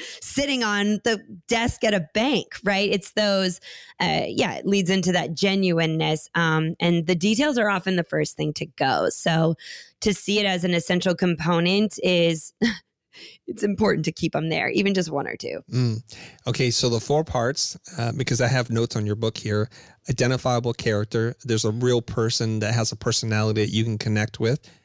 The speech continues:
Speaker 2: having a genuine, authentic emotion, there's a significant moment, and specific details. Those are the four parts.
Speaker 1: Yeah.
Speaker 2: Question for you,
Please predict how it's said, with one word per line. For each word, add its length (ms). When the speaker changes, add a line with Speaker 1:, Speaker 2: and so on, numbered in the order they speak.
Speaker 2:
having 340
a 40
genuine, 420
authentic 480
emotion, 560
there's 240
a 60
significant 760
moment, 480
and 320
specific 680
details. 640
Those 200
are 40
the 60
four 200
parts. 400
Speaker 1:
Yeah. 200
Speaker 2:
Question 280
for 160
you, 260